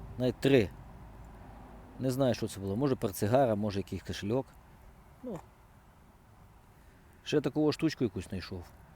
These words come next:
Цікаво. Не знаю, що це за штучка. Але не знаю, що таке. Ну і вже казав, той показував. Капсуль. Але вже бачу, то шістнадцятий калібр. То, напевно, від якогось охотничого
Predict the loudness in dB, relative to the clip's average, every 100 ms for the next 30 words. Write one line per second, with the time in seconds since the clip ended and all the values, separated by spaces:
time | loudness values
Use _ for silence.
0 | -18 -10 -4 -2 -2 -4 -10 -8 -6 -2
1 | -4 -4 -6 -6 -6 -4 -6 -4 -6 -6
2 | -12 -18 -18 -18 -16 -16 -18 -16 -16 -4
3 | 2 2 2 0 -2 -2 -6 -6 -6 -2
4 | -4 -4 -6 -2 0 2 2 2 2 4
5 | 2 0 -2 -2 -4 -6 2 2 2 -2
6 | -4 -10 -12 -12 -12 -12 -10 -10 -8 -6
7 | 6 6 6 -4 -4 -10 -12 -12 -14 -14
8 | -6 0 2 2 2 4 2 0 -4 -2
9 | -2 -4 -2 -2 -2 0 2 2 2 0
10 | -4 -16 -18 -18 -16 -16 -16 -16 -16 -16
11 | -16 -16 -16 -18 -18 -14 -8 -2 0 4
12 | 4 4 2 2 2 2 2 0 -6 -6
13 | -6 -4 -4 -6